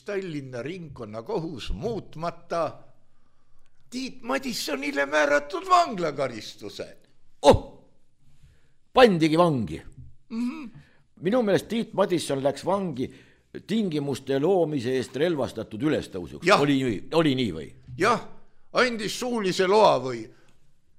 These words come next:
Speaker 2: Relvastatud ülestõusuks. Üksinda kõik korraldas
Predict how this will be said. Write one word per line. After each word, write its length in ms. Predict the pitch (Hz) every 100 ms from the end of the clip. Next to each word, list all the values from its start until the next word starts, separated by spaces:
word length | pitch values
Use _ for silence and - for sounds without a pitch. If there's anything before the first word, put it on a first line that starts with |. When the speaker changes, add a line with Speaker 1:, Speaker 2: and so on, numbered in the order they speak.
| - - - _ _ _ _
Speaker 2:
Relvastatud 580 | 135 175 143 - 107 117
ülestõusuks. 580 | 151 117 - 95 78 -
Üksinda 420 | 185 202 147 127 120
kõik 220 | 156 151 -
korraldas 500 | 156 127 95 95